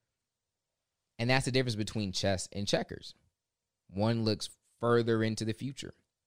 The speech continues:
And you see this all the time. I think when I first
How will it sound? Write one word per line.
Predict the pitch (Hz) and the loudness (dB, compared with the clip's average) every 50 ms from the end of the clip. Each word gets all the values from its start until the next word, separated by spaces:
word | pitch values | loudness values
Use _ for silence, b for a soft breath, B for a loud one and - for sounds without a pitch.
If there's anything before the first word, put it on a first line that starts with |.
| _ _ _ _ _ _ _ _ _ _ _ _ _ _ _ _ - | _ _ _ _ _ _ _ _ _ _ _ _ _ _ _ _ 0
And | 110 113 113 110 107 107 101 95 - - | 4 4 6 6 4 4 2 0 -2 -2
you | - 117 110 | -2 -2 -2
see | - - 139 170 165 | 0 -2 -2 0 0
this | 127 104 98 - | 0 0 -2 -2
all | - - 104 110 107 | -2 0 2 2 2
the | 101 104 | 0 -2
time. | - - 123 139 135 85 - - - _ _ _ _ _ _ _ _ _ _ _ _ _ _ _ _ _ _ - | -4 -4 -4 -4 -4 -6 -8 -10 -16 _ _ _ _ _ _ _ _ _ _ _ _ _ _ _ _ _ _ -2
I | 113 117 | 0 2
think | 123 139 120 | 2 4 4
when | 123 120 | 6 4
I | 104 92 - - - - - - | 4 4 0 -4 -14 -20 -2 4
first | 123 123 135 151 156 151 151 - - - - - | 6 8 8 8 6 4 2 0 -2 -4 -6 -10